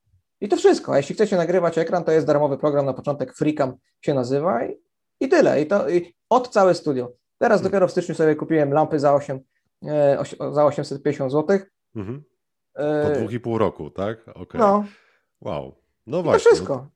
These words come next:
Speaker 1: Nawet ich teraz nie włączyłem, no,
Speaker 2: Aha.
Speaker 1: bo uważam, że najważniejsze jest, e, tak jak w rozmowie, audio. No.
Speaker 2: Mhm.
Speaker 1: Zresztą dzieci by mi nie dały włączyć, bo zaraz by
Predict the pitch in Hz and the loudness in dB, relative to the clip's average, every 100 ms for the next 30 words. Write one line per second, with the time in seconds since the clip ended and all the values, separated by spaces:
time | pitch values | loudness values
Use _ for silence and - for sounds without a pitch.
0 | _ 233 277 302 302 320 302 311 320 311 | _ 0 2 2 4 4 4 2 2 4
1 | 180 139 147 175 190 190 185 - - - | 4 2 0 2 2 -2 -6 -12 -20 -20
2 | _ _ _ 110 90 131 - 202 202 233 | _ _ _ -10 -8 -10 -2 2 4 4
3 | 240 214 220 214 196 202 196 196 175 - | 4 2 2 4 4 2 4 4 4 2
4 | - 160 165 160 170 165 - - - - | 0 2 2 2 -2 -6 -8 -14 -16 -10
5 | 156 156 170 151 139 127 117 120 123 - | -4 0 2 2 2 0 0 -8 -10 -16
6 | _ _ 131 110 165 156 151 160 139 131 | _ _ -12 -12 -8 -6 -4 -4 -4 -4
7 | 127 127 131 123 139 143 147 135 131 135 | -2 -2 -2 -2 -4 -4 -4 -2 -2 -6